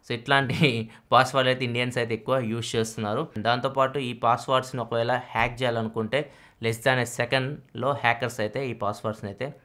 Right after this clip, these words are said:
హ్యాక్ చేసేయచ్చు. ఒకవేళ మీరు ఇట్లాంటి పాస్‌వర్డ్స్ యూజ్ చేస్తున్న వెంటనే చేంజ్ చేసుకోండి. మీరు ఎప్పుడైనా ఇట్లాంటి పాస్‌వర్డ్స్ యూజ్ చేశారా? యూజ్ చేస్తే కింద కామెంట్ సెక్షన్‌లో మీ ఒపీనియన్ అయితే షేర్ చేసుకోండి. క్వశ్చన్ అదే, మీరు ఎట్లాంటి పాస్‌వర్డ్స్ యూజ్ చేస్తారు? స్ట్రాంగ్ పాస్‌వర్డ్స్ యూజ్ చేస్తారా, లేకపోతే ఇట్లా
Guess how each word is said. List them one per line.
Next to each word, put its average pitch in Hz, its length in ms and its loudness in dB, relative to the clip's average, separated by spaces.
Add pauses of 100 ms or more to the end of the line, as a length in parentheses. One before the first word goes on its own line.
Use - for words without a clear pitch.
(140)
హ్యాక్ 110 220 2
చేసేయచ్చు. 98 540 -6
ఒకవేళ 107 260 -2
మీరు 117 160 -4
ఇట్లాంటి 120 240 -4
పాస్‌వర్డ్స్ 123 400 2
యూజ్ 127 140 -4
చేస్తున్న 127 280 -4
వెంటనే 127 260 -4
చేంజ్ 143 320 -2
చేసుకోండి. 143 440 0 (540)
మీరు 123 140 2
ఎప్పుడైనా 139 220 4
ఇట్లాంటి 135 220 0
పాస్‌వర్డ్స్ 127 480 2
యూజ్ 127 180 -2
చేశారా? 113 420 0 (340)
యూజ్ 127 220 -2
చేస్తే 131 340 0 (460)
కింద 127 220 -4
కామెంట్ 120 380 2
సెక్షన్‌లో 113 440 -2 (420)
మీ 110 120 -2
ఒపీనియన్ 113 380 0
అయితే 107 160 -4
షేర్ 107 260 -2
చేసుకోండి. 110 340 -2
క్వశ్చన్ 113 300 0
అదే, 131 180 0 (180)
మీరు 110 160 -10
ఎట్లాంటి 131 340 -2
పాస్‌వర్డ్స్ 117 420 -2
యూజ్ 107 140 -10
చేస్తారు? 104 400 -6 (340)
స్ట్రాంగ్ 120 360 0
పాస్‌వర్డ్స్ 117 380 -2
యూజ్ 107 140 -8
చేస్తారా, 101 300 -6
లేకపోతే 95 380 -8 (600)
ఇట్లా 101 200 -4